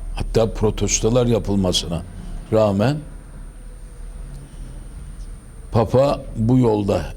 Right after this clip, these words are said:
hiçbir adım atmadığı gibi ısrarla fikrinde ısrar etti.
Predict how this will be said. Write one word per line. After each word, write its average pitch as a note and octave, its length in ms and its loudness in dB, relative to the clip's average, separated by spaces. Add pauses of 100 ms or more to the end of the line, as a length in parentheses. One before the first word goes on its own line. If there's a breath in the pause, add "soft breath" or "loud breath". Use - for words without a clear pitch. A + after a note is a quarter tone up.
hiçbir C3 480 2
adım G#2+ 300 4
atmadığı E2 540 2
gibi A2 460 2 (1300 loud breath)
ısrarla A#2+ 520 4
fikrinde G#2 560 0
ısrar G2+ 400 4
etti. - 320 -6